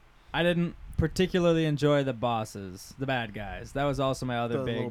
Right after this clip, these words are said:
Speaker 2: blobs thing?
Speaker 1: Yeah.
Speaker 2: Or, yeah.
Speaker 1: Well, no, just them, like, as giant gods like that. It was just,
Speaker 2: Right.
Speaker 1: I don't know. Me, eh, when it comes to my, the bad guys, if there's just, like, a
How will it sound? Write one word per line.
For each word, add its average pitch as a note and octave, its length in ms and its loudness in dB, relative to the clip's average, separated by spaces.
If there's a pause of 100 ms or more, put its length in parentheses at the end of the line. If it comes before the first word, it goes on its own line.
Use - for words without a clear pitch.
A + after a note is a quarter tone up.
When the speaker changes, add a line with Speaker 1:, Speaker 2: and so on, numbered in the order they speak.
Speaker 2:
blobs A#2 440 -4
thing? C3 300 -6
Speaker 1:
Yeah. A#2 220 0
Speaker 2:
Or, A2 180 -6
yeah. G#2+ 240 -8
Speaker 1:
Well, E3 100 -2
no, E3 140 0
just D#3 300 -2
them, F#3 180 2
like, E3 160 2
as D3 160 0
giant C3+ 600 0
gods B2 500 -4
like D#3 280 0
that. D#3 300 2
It D3+ 80 -2
was D3+ 120 -2
just, C#3 120 0
Speaker 2:
Right. B2+ 180 0
Speaker 1:
I C3+ 120 -2
don't A2+ 120 -6
know. G2+ 260 -10 (400)
Me, A3 300 2
eh, F3+ 300 -10
when G3 160 0
it - 80 -4
comes A3+ 260 0
to G3+ 80 0
my, G3 160 2
the D#3+ 140 0
bad D#3+ 340 -2
guys, F#3 300 2
if D3+ 80 -6
there's F3+ 220 2
just, F#3+ 220 0
like, E3 160 0 (140)
a E3 320 4